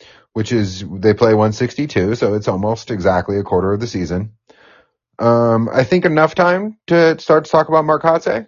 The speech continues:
and what we're seeing from him and how we're feeling about it.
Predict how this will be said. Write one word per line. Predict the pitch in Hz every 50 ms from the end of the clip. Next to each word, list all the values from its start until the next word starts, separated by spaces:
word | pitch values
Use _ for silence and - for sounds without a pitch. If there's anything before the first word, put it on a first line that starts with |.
| _ _
and | 117 120 120 117 113
what | 123 117 92
we're | 117 120
seeing | 117 - - 135 139 147 170 170
from | - 185 170 175
him | 180 190 190 214 226 _ _ _ _
and | - 107 113 107
how | 110 123 123 113
we're | 110 113
feeling | 110 - 123 117 123 143
about | 147 131 131 180
it. | 214 247 -